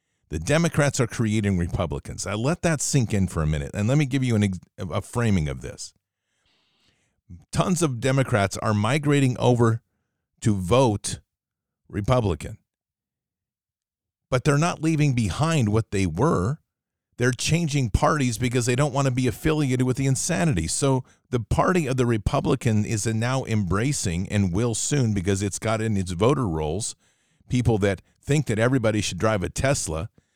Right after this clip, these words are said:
believe in this junk science of climate change, believe that the vax is a good thing and that everybody should get it, want a U B I, universal basic income, and believe that healthcare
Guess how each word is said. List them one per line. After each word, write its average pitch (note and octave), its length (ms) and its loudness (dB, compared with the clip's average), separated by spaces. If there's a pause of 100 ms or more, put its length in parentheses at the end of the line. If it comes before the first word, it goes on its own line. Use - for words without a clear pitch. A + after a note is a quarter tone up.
(420)
believe C3 400 2
in A#2+ 120 2
this G#2 180 0
junk G2+ 440 -2
science A#2+ 520 0
of F2+ 180 -2
climate C3 400 0
change, D2+ 540 -6 (720)
believe B2+ 400 2
that C3+ 140 2
the G#2+ 100 2
vax A#2+ 440 0
is G2 120 -2
a F#2+ 60 2
good B2+ 300 0
thing C#3+ 300 0
and F#2+ 80 2
that F#2+ 80 2
everybody A2+ 420 2
should D#2 280 -4
get A2 240 -2
it, E2+ 160 -6 (1500)
want D3 320 2
a C3+ 80 0
U B2+ 220 6
B A2 200 0
I, A2+ 220 4
universal A#2 600 2
basic G#2+ 460 0
income, B2 520 0 (320)
and A2+ 180 2
believe B2 300 4
that A2 140 0
healthcare G#2+ 600 0